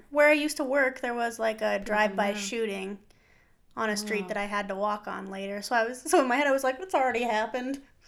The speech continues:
Speaker 1: <laughs> I'll be safe now." <laughs> So that doesn't help me, Citizen app.
Speaker 2: That's true. It's always, like,
Speaker 1: What a time to live in Chicago, huh?
Speaker 2: But it's so
Speaker 1: Stabbings, assaults, drive-by shootings.
Speaker 2: And here's the thing. It's my new, like,
Speaker 1: <laughs>
Speaker 2: Facebook.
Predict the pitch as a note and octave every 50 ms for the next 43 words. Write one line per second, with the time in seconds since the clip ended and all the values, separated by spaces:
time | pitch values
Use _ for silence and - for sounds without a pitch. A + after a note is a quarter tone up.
0 | _ - - - - - - - F#5+ G5+ D5+ D#5 - E5 - - - - - -
1 | - C5 D5+ - - - - E5+ D#5 D#5 F4+ D#4+ D#4+ F4 F4+ F#4 - D4 A#3+ B3+
2 | C#4 C#4 D4+ C#4+ C4+ C4 C4+ E4 E4+ C6 - C6+ - - - - - - - C4+
3 | A#3+ C4+ C#4+ C#4 C#4+ D4 B3 A#3+ A#3 A#3+ A3+ G#3+ A3+ A3 A3 A3 A3+ A#3 - -
4 | - - C4 A#3 A3+ A3+ A#3+ A3 F#3 G3+ G3 G#3 A3+ A#3+ - - - - - -
5 | - - - - - - - - - - - - - - - - - C4+ C4+ C#4
6 | C#4 - - - A#3 G#3+ G3 F3+ - - B3 D#4 - F4 E4 F#4 G#4 F#4+ F#4 D#4+
7 | E4+ A4+ B4+ - - F#4 E4+ D#4+ D4+ D4 C#4+ C4+ C4 B3+ B3+ C4+ C#4 C#4 D4+ C#4+
8 | C#4+ C4 A#3+ A#3 A3 A3 A3 B3+ C4 C4 D4+ F4 F4 - F#4+ G4+ - G#4 G#4 -
9 | - - F#4+ - C4 C4+ C#4 C#4 C#4+ D4 D4 C#4+ D#4 D4+ - C4+ D4 C#4+ - D#4+
10 | C4+ C4 C4+ C4+ C#4 C4+ - - - - B3+ A#3+ B3+ B3+ A#3+ C4 B3+ D4+ D4 -
11 | - C4+ C4+ C4+ C#4 D4 D#4 E4+ F#4 C#4+ C#4 C#4 G3+ C#4+ - D#4+ D#4 D4+ C4+ C4
12 | A#3 - G#3 G3+ G3 F#3+ F#3 G#3 B3 A#3+ - D4 D#4 D#4+ D#4 C4+ A#3+ A3 G#3+ G#3+
13 | G#3 G3 F#3 F#3 - - - E3+ E3+ - - F#3 F3 F#3 F#3 A3 G3